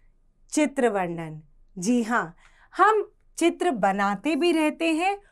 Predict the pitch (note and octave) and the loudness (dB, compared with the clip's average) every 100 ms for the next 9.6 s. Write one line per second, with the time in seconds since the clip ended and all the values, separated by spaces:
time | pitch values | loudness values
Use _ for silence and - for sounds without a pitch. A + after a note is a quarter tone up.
0 | _ _ F4 F#4+ - E4 - - F4+ F4 | _ _ 4 4 0 -2 -2 -2 2 2
1 | E4 G4 G4 A3 G3 B3 D#4+ E4+ - - | 2 2 0 0 2 2 2 -2 -6 0
2 | G4 G#4 G4+ D4 - B3 - B3 E4 G4 | 4 6 4 2 -2 -6 -2 -2 0 0
3 | C4+ A3+ A3 G3+ A#3+ A3 G#3+ G3+ F3+ F3 | 0 2 0 0 -2 -4 -4 -4 -4 -6
4 | F#3+ F3+ E3+ E3+ _ - - D#4+ F4 C4+ | -8 -8 -10 -14 _ -20 -2 4 4 4
5 | D#4+ F4 - - F#4+ - _ C4+ A#3+ - | 0 0 -2 2 2 2 _ 0 0 0
6 | C#4 C4 G#3+ A3 E4 - _ C4 C4 D4+ | -4 -4 -4 -2 -2 -6 _ -2 0 0
7 | F#3 G3 C#4 D4 A#3 G3+ G3 G3 F3 F3 | -4 0 2 2 0 0 -4 -4 -6 -6
8 | F3+ E3+ F3 F3 _ _ _ _ _ _ | -10 -10 -14 -18 _ _ _ _ _ _
9 | - E4 C#4 - F3 | 0 2 2 -2 -8